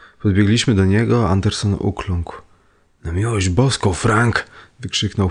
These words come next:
"Popatrz tylko!" Wskazał na ręce przybyłego. Przeguby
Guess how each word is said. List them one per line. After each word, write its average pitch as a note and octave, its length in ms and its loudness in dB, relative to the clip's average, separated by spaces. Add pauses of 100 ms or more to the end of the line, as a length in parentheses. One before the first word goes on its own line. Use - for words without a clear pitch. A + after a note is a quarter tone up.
(120)
"Popatrz C#3+ 380 0
tylko!" - 580 -4 (840)
Wskazał G2 420 0
na F#2 140 2
ręce G2 300 0
przybyłego. F2 800 -2 (140)
Przeguby E2+ 760 -2